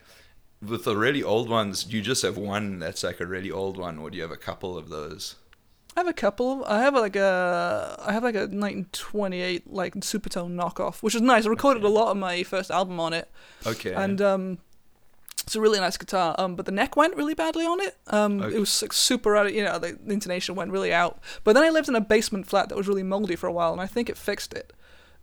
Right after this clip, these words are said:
Speaker 1: Oh.
Speaker 2: I don't know, yeah. I
Speaker 1: We-,
Speaker 2: think, like,
Speaker 1: weird
Speaker 2: the,
Speaker 1: how that
Speaker 2: the
Speaker 1: happens.
Speaker 2: humidity, yeah.
Speaker 1: <laughs>
Speaker 2: The humidity knocked the neck back in. It was weird. Um,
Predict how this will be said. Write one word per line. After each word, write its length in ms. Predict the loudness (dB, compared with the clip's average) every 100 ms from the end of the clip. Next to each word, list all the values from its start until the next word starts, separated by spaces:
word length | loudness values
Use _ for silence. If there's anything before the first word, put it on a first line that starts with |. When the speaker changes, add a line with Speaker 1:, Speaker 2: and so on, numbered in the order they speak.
| -4
Speaker 1:
Oh. 680 | 0 4 6 8 10 8 6
Speaker 2:
I 60 |
don't 240 | 8 10 10
know, 220 | 12 12
yeah. 340 | 12 10 8 6 6
I 80 | 8
Speaker 1:
We-, 100 | 8
Speaker 2:
think, 120 | 12
like, 120 | 12
Speaker 1:
weird 120 | 12
Speaker 2:
the, 40 | 12
Speaker 1:
how 80 | 12
that 140 | 10
Speaker 2:
the 60 | 10
Speaker 1:
happens. 140 | 8
Speaker 2:
humidity, 680 | 10 10 12 12 12 10 12
yeah. 400 | 12 12 8 8 6 4 4
Speaker 1:
<laughs> 0 |
Speaker 2:
The 480 | 4 4 2 2 4
humidity 440 | 6 8 10 8
knocked 380 | 8 8 8 6
the 100 | 2
neck 260 | 4 4 6
back 240 | 2 2
in. 160 | 0 0
It 40 |
was 140 | -2
weird. 300 | 0 0 0 -4 -12 -18 -18 -16 -16 4
Um, 500 | 8 8 8 4 -2